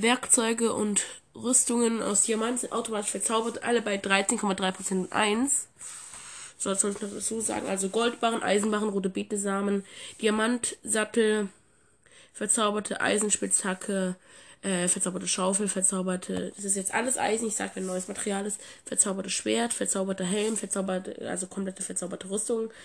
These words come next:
jetzt Diamant, da nochmal Spitzhacke, Schaufel, Schwert, alles verzaubert eben, Helm, Brustplatte, Hose, Rüst-, äh, Schuhe.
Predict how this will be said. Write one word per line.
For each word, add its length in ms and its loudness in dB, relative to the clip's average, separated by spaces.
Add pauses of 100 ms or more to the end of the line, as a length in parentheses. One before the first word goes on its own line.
(220)
jetzt 240 -2
Diamant, 680 0 (640)
da 180 -2
nochmal 260 -2
Spitzhacke, 720 2 (420)
Schaufel, 540 0
Schwert, 600 4
alles 200 -2
verzaubert 500 0
eben, 260 -2 (540)
Helm, 280 4
Brustplatte, 600 0
Hose, 500 0
Rüst-, 520 4
äh, 180 2
Schuhe. 380 2